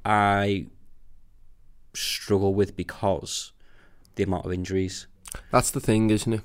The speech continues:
Speaker 1: And
Speaker 2: Can you trust
Speaker 1: if,
Speaker 2: them to
Speaker 1: like, if
Speaker 2: play?
Speaker 1: Lovren was fit today, I wouldn't play him against Bayern Munich.
Speaker 2: Stick with Matip.
Speaker 1: Matip's shown he's more,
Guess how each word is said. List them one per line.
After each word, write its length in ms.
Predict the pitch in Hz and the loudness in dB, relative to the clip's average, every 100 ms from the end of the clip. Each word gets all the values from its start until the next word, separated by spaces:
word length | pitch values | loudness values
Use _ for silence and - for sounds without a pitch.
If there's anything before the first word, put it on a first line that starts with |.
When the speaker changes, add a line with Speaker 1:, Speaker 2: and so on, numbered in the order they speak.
| - | 0
Speaker 1:
And 340 | 107 98 92 | 2 4 0
Speaker 2:
Can 160 | - 120 | 0 -2
you 60 | |
trust 640 | 110 - 117 110 - - - - - - - - | -2 2 2 2 -4 -10 -14 -16 -20 -20 -20 -10
Speaker 1:
if, 420 | 117 113 98 - - | -4 -4 -4 -14 -6
Speaker 2:
them 140 | 110 | -4
to 120 | - | 0
Speaker 1:
like, 100 | 117 | 2
if 40 | 117 | 4
Speaker 2:
play? 120 | 127 | 6
Speaker 1:
Lovren 160 | 151 185 | 6 4
was 140 | 175 | 2
fit 220 | - 160 | 2 2
today, 400 | - 110 110 160 - - - - - | 2 4 6 6 -2 -20 -20 -20 -2
I 60 | 107 | 0
wouldn't 220 | 98 95 | 0 0
play 120 | 95 90 | 0 0
him 60 | |
against 220 | 95 87 | 0 -2
Bayern 180 | 92 92 | -4 -2
Munich. 340 | 92 95 - - - | -2 -4 -6 -16 -10
Speaker 2:
Stick 360 | - - 107 113 | -8 2 2 2
with 100 | 107 | 0
Matip. 400 | 104 - - - - - - - - | 0 -2 -6 -8 -14 -18 -20 -20 -2
Speaker 1:
Matip's 400 | 104 110 - - | -2 0 -4 -6
shown 260 | - 98 95 | 2 4 4
he's 120 | 92 | 2
more, 280 | 92 92 | 0 0